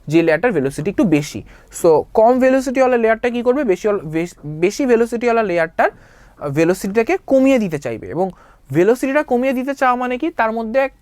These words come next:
kind of একটা মন্দনের সঞ্চার ঘটাবে। তার ভেলোসিটি বেশি ছিল, ধরো, ধরো নিচের একটা লেয়ার আছে, নিচের লেয়ারটা ধরো ভেলোসিটি দশ,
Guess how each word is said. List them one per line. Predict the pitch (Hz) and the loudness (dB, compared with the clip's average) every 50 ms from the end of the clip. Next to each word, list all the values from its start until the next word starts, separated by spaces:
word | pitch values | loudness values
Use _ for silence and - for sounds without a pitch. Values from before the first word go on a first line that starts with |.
| _ - - | _ -16 -8
kind | - 254 254 254 247 | -4 -4 -4 -2 -2
of | 277 - 277 | -4 -4 -4
একটা | - - 262 | -4 -2 -2
মন্দনের | 208 170 156 160 175 196 214 220 226 226 240 262 294 320 | -2 -2 0 0 0 0 0 0 2 2 2 2 0 -2
সঞ্চার | - - 208 170 170 165 - 185 156 | -6 -6 -6 -6 -4 -2 0 0 0
ঘটাবে। | 147 151 123 131 123 120 120 | 0 -4 -6 -4 -4 -4 -2
তার | - 156 151 151 | 0 0 0 2
ভেলোসিটি | 151 156 156 180 - 220 208 220 | 2 0 0 0 -2 -2 -2 0
বেশি | 175 190 - 247 | 0 0 -2 -4
ছিল, | 240 - 349 294 151 120 | -4 0 0 0 0 0
ধরো, | 147 165 156 165 165 - - - - - - - | -2 0 0 0 -2 -2 -8 -20 -20 -20 -6 -2
ধরো | 185 220 226 | 0 0 2
নিচের | 233 262 247 - 277 | 0 -2 0 0 -2
একটা | 247 226 - 196 | -2 -2 -2 -2
লেয়ার | 175 160 135 110 78 | -2 0 -2 -2 -4
আছে, | - - 135 | -8 -12 -14
নিচের | 127 143 147 - 190 | -12 -12 -10 -8 -6
লেয়ারটা | 190 190 190 185 - 208 | -4 -4 -4 -4 -4 -6
ধরো | 190 190 196 196 | -6 -4 -4 -4
ভেলোসিটি | 185 175 151 156 - 180 180 165 | -4 -4 -4 -6 -6 -6 -6 -4
দশ, | 147 117 117 - - - - | -6 -6 -8 -10 -16 -18 -20